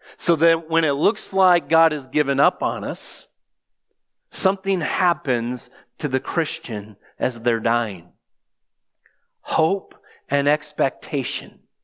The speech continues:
which is the most supernatural thing. And God comes through even on that day. We know from Hebrews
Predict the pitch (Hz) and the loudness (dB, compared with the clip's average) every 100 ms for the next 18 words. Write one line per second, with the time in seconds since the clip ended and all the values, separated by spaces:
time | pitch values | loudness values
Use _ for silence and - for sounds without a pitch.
0 | _ _ _ _ _ _ _ _ _ _ | _ _ _ _ _ _ _ _ _ _
1 | _ _ _ _ _ _ _ _ _ _ | _ _ _ _ _ _ _ _ _ _
2 | _ _ _ - 156 156 165 139 143 156 | _ _ _ 0 0 2 -2 -2 -2 2
3 | 151 139 - - 202 208 208 196 175 170 | 2 0 -6 -4 -4 -2 -4 0 0 -2
4 | - 170 151 139 _ _ - 151 120 90 | -4 -2 -2 -4 _ _ -4 -2 -2 -8
5 | - _ _ _ _ _ _ _ - 160 | -20 _ _ _ _ _ _ _ -4 -2
6 | 160 131 180 185 208 170 202 190 175 - | -2 0 2 4 2 -2 -4 -4 -4 -12
7 | - 160 147 120 113 107 - _ _ _ | -4 0 2 0 -2 -6 -10 _ _ _
8 | _ _ 214 208 202 147 131 117 117 _ | _ _ -2 0 0 0 -2 -4 -8 _
9 | _ 151 147 135 143 143 131 - _ _ | _ 0 0 0 0 0 -2 -6 _ _
10 | 120 135 107 90 - _ _ _ _ _ | -4 -2 -2 -8 -16 _ _ _ _ _
11 | _ _ _ _ _ _ _ _ _ _ | _ _ _ _ _ _ _ _ _ _
12 | _ _ _ _ - 170 202 202 208 202 | _ _ _ _ -4 0 0 2 2 0
13 | 156 - 170 143 131 156 143 127 113 104 | -2 -2 -2 -2 -2 -4 -2 0 -2 -4
14 | - - | -10 -12